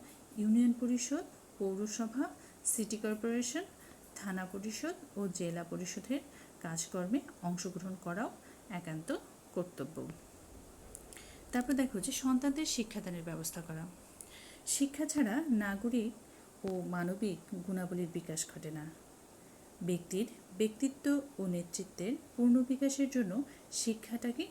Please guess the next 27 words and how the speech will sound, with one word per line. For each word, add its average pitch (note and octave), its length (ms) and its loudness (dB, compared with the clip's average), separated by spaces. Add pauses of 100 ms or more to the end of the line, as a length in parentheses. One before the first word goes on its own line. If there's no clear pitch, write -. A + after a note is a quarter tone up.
অপরিহার্য। F3 580 -2 (800)
শিক্ষা C#4+ 320 6
নাগরিককে D#4+ 520 4 (200)
কর্তব্য A3 420 0 (220)
ও G#3 100 -2
দায়িত্ব F3+ 380 -2
পালনে F3 400 0
সচেতন E3+ 480 -2
করে। D#3 240 -4 (840)
উপযুক্ত F#3+ 540 -4
শিক্ষা F3+ 420 -4 (220)
সুনাগরিক B3 600 4
হিসেবে A3+ 320 0 (140)
গড়ে F3 200 0
উঠতে E3+ 240 -4 (140)
সাহায্য D#3 440 -6
করে। E3 220 -6 (480)
আমরা A3+ 220 6
জানি B3+ 320 8
যে F3 160 0 (460)
যে A3+ 160 6
জাতি A#3+ 280 4 (100)
যত F#3 280 0
বেশি C#4 300 2
শিক্ষিত, C#4+ 440 0 (320)
সে - 280 0
জাতি F#3 300 0